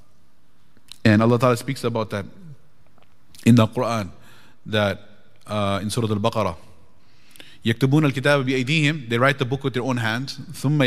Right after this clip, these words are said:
يَقُولُونَ هَذَا مِنْ عِنْدِ اللَّهِ," then they say, "This is revealed by Allah." يُحَرِّفُونَ الْكَلِمَ عَنْ مَوَاضِعِهِ، they make tahrif and they change the meanings of the Quran,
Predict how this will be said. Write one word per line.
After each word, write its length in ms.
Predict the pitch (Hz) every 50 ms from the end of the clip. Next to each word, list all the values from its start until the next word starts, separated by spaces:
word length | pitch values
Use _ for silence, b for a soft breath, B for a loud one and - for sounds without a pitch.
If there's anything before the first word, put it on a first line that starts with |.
| 120
يَقُولُونَ 420 | 117 - 123 127 127 139 143 139 120
هَذَا 340 | 120 120 120 113 131 151
مِنْ 200 | 160 135 110 110
عِنْدِ 180 | 101 123 135 120
اللَّهِ," 500 | 110 110 110 117 123 113 98 92 87 -
then 140 | 110 117 123
they 80 | 120
say, 160 | 117 120 135 127
"This 220 | 113 117 110 -
is 60 | 117
revealed 460 | 107 104 98 113 120 117 107 98 104
by 120 | 92 101 98
Allah." 360 | - 92 92 85 76 76 76 - - - - b b b b b b b b b b b b b b b b b - - -
يُحَرِّفُونَ 640 | 110 117 123 175 165 151 143 131 147 160 156 147 127
الْكَلِمَ 280 | - 143 143 151 143 143
عَنْ 160 | 120 131 131
مَوَاضِعِهِ، 600 | 120 113 117 117 110 113 123 120 113 98 95 95
they 140 | 110 120 120
make 240 | 117 127 131 123 -
tahrif 380 | 120 - - 120 135 139 135 123
and 120 | 131 120
they 40 | 110
change 280 | 104 - 139 143 147 123
the 60 | 120
meanings 440 | 113 117 113 113 110 95 85 - -
of 140 | - 98 92
the 80 | 98
Quran, 320 | - - 87 - - 78